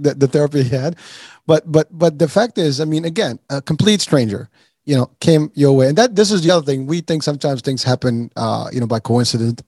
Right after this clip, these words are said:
And I personally don't believe in such. Things happen the way they're meant to be. And there are people that come across our paths at all,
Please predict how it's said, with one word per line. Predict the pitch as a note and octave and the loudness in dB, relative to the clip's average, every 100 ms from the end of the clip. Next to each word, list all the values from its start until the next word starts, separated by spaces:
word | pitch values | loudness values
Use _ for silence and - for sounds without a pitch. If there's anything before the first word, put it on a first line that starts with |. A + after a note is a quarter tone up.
| - | -4
And | C#3+ - | -4 2
I | D3 | 2
personally | D3+ C3+ A#2+ | 2 0 2
don't | B2 | 2
believe | A#2 A2+ A2+ | 2 0 -2
in | A#2 | -2
such. | - F3 - - - - _ | 0 -2 -2 -12 -20 -20 _
Things | F3 D#3+ | -2 2
happen | D#3 D#3+ D3+ D3+ D3+ - _ _ _ _ | 2 2 2 2 0 -6 _ _ _ _
the | D#3 | 2
way | D#3+ E3+ | 4 6
they're | D#3+ | 4
meant | D3+ D3+ | 4 0
to | C#3+ | 0
be. | C#3 C#3 C#3+ | -2 0 -2
And | C3+ C3 | -2 -2
there | C3+ | -2
are | C3+ | -2
people | - C#3+ D3 | -4 -2 -2
that | B2+ B2 | -2 -4
come | C3 C3 | -4 -4
across | A#2 C3 A#2 | -2 -2 -2
our | A#2 | -4
paths | - A#2 A2 | -2 -4 -4
at | A2+ | 0
all, | A#2+ A#2+ | 0 0